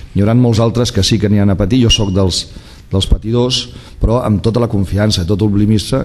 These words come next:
i tota la il·lusió de que el nostre equip, pues, lluitarà fins a l'últim segon i, a més, sapiguent que és,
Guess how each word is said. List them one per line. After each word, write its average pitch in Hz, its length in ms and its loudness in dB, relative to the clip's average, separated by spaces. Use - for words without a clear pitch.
i 104 80 -2
tota 113 220 0
la 113 80 2
il·lusió 101 400 2
de 110 100 2
que 101 160 2
el 104 160 2
nostre 110 300 0
equip, 104 400 -2
pues, 104 160 2
lluitarà 104 380 0
fins 101 160 2
a 104 40 2
l'últim 101 220 0
segon 104 380 2
i, 98 40 2
a 95 40 2
més, 98 160 0
sapiguent 95 400 2
que 101 120 2
és, - 140 -2